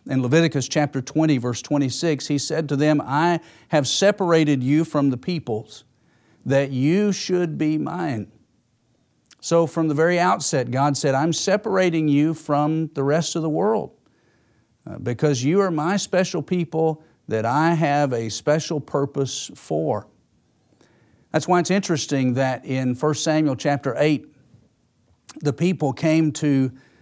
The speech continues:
uh, to Samuel, God's, uh, representative, and they said to him, "Give us a king that we may be like the nations around us."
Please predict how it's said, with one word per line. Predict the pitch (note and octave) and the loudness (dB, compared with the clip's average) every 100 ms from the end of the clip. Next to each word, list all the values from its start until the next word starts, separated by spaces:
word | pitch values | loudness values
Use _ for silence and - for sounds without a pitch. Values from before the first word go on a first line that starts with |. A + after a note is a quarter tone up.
| _ _ - | _ _ -18
uh, | F2+ | -10
to | - | -6
Samuel, | B2 - D#3 F3 C#3+ C3+ | -4 0 2 4 2 0
God's, | B2+ B2+ D3 C#3 A#2+ - - | -2 0 2 0 -2 -6 -8
uh, | A2+ A2+ | -8 -6
representative, | B2 D3 D3 C3 A#2 E3+ D3+ A2+ C3+ - _ _ _ _ _ _ - | 0 0 0 -2 2 2 2 -2 -8 -14 _ _ _ _ _ _ -2
and | C#3+ D3+ D3+ C#3+ - | 2 4 4 0 -4
they | C#3 C3 D3 D3 D3 C#3 - | -4 2 4 4 2 -2 -4
said | - G3 G#3+ G3 | -4 0 0 0
to | D3+ | -2
him, | C3 A#2+ B2 C#3 | 0 -2 -2 0
"Give | D3 G#3 | 2 2
us | G3+ - | 0 -2
a | - | -4
king | - A3 D#3 A#2+ B2+ D#3 F3 _ - | -2 0 0 0 0 -2 -6 _ -4
that | B2+ C#3+ | 0 2
we | C3 E3+ G#3+ | 2 0 0
may | F3 F3 | -2 -2
be | D3 C#3+ | -2 -2
like | C3 E3+ F#3 B2+ C3+ | -2 -4 -4 -6 -10
the | - B2+ | -4 0
nations | C3 F3+ - A#2+ C3+ D#3 | 0 0 -2 -4 -4 -4
around | D#3+ F#3+ A3 C#3 | -4 -2 -2 -4
us." | F2+ - - | -6 -16 -20